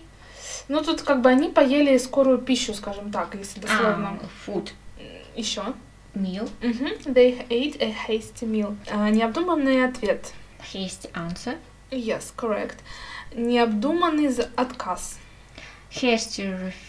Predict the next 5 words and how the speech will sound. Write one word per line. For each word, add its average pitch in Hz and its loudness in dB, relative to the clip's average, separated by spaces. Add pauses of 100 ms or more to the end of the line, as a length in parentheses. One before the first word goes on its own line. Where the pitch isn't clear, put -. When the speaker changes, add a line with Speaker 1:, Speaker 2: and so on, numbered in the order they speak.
Speaker 2:
refusal. 202 -6 (320)
Ref- 190 -4
Speaker 1:
Refusal. 226 0
Speaker 2:
Refusal. 208 -6 (200)
Speaker 1:
Мгм. 240 -2